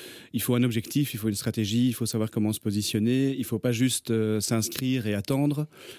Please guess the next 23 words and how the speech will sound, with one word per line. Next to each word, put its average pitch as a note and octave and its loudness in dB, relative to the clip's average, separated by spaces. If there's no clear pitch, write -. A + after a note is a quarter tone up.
D'ailleurs, A#2 2
sur - -4
les G#2+ 0
réseaux G2+ 0
de, G2+ -2
sur - -4
les G2+ -2
réseaux G2+ -2
de G2 0
rencontres, F#2+ -4
euh, F2+ -4
je F#2+ -8
vais F#2+ -2
dire, F#2 -2
euh, F2+ -4
privés, A2 0
c'est - -4
la F#2+ 0
même F#2+ 0
chose, C#3 0
on G#2 0
est G2+ 0
actif. D#3 -2